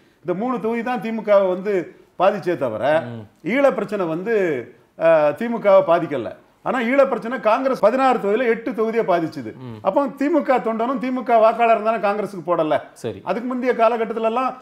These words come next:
Speaker 1: கண்டஸ்டட் ஆவரேஜே காங்கிரஸ் மேல போகும்போது
Speaker 2: சட்டமன்ற தேர்தலை பொறுத்தவரையில தமிழ் தேசியவாதியா திமுக காரன் இருக்கான்னு சொல்றீங்க,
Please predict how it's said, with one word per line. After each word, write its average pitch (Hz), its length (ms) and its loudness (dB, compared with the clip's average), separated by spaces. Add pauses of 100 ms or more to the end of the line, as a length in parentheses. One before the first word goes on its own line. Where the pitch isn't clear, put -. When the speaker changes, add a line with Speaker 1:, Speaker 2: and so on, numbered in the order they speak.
(120)
Speaker 1:
கண்டஸ்டட் 226 360 -2
ஆவரேஜே 214 420 2
காங்கிரஸ் 226 400 -2
மேல 180 240 -2
போகும்போது 127 680 -6
Speaker 2:
சட்டமன்ற 190 540 -2
தேர்தலை 165 460 2
பொறுத்தவரையில 156 500 2
தமிழ் 190 260 2
தேசியவாதியா 180 720 4
திமுக 175 340 4
காரன் 147 220 4
இருக்கான்னு 156 360 2
சொல்றீங்க, 113 400 -4